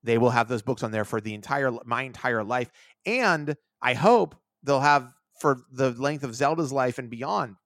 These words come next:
will those books, those shelves will be used. And they will, and they are, they are built well enough that they could be. And to me, like, there's a, there's a, if you do the math on that,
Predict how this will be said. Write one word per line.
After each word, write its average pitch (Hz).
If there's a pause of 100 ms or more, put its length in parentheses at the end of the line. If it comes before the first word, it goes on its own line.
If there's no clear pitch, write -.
will 117
those 107
books, - (120)
those 117
shelves 104
will 101
be 92
used. 82 (320)
And 131
they 135
will, 135
and 135
they 151
are, 147
they 151
are 139
built 151
well 156
enough 147
that 135
they 123
could 147
be. - (300)
And 170
to 220
me, 285
like, 185
there's 143
a, 117 (100)
there's 135
a, 120
if 131
you 127
do 175
the 143
math 127
on 110
that, 95